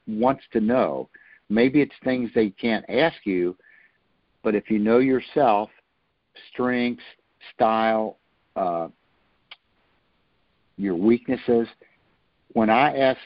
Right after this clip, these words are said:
the question about weakness on an interview, I will say, not "What is your weakness?" I will say, "If you were making New Year's resolutions today, what would you say you would, would be on your list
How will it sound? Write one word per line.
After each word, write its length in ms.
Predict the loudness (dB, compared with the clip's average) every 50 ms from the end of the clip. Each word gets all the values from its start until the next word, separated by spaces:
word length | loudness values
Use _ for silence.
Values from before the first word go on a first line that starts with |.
| -14
the 100 | -14 -14
question 460 | -10 -6 -4 -4 -4 -4 -6 -8 -8 -6
about 320 | -2 0 0 0 0 0
weakness 400 | 0 0 0 0 -2 -6 -8 -6 -6
on 160 | -6 -6 -6
an 100 | -6 -4
interview, 520 | -4 -2 -2 -2 -2 -2 -2 -2 0 0
I 160 | 0 0 0 0
will 200 | 0 -2 -4 -6 -6 -4
say, 340 | -2 0 0 0 -2 -4 -6 _ _ _ _ _ _ _ _ _ _ _ _ _ _ _ _ 0
not 220 | 0 0 0 2
"What 180 | 2 2 2 2
is 120 | 0 0
your 120 | -2 -2
weakness?" 420 | 2 2 2 0 0 -4 -12 -14 -8 -4
I 100 | -2 -2
will 160 | 0 -2 -4 -4 -4
say, 240 | -4 -2 -2 -4 -6
"If 160 | -8 -8 -2 -2
you 120 | -2 0
were 160 | 2 0 0
making 420 | 2 2 0 0 0 -2 -2 -2 0
New 100 | 0 2
Year's 280 | 2 2 0 0 -2
resolutions 880 | -2 0 0 0 -2 -2 -2 0 0 0 0 -2 -4 -8 -8 -8 -8 -10 -14 -20 _ -20 -20 -20 _ _ -10
today, 680 | -10 -8 -8 -2 0 2 2 4 2 2 0 -2 -4 -6 _ _ _ _ _ _ _ _ _ _ -2
what 180 | -2 0 0
would 240 | 0 0 0 0 0
you 120 | -2 -2 -4 -4 -2
say 200 | 0 2 2 2
you 200 | 2 0 0 -2
would, 220 | -2 -4 -6 -8 -12 _ _ _ _ _ _ _ _ _ _ -4
would 180 | -4 -4 -2 0
be 120 | 0 0
on 160 | 0 0 0
your 140 | -2 -2 -2
list 420 | 0 0 2 2 2 2 0 -4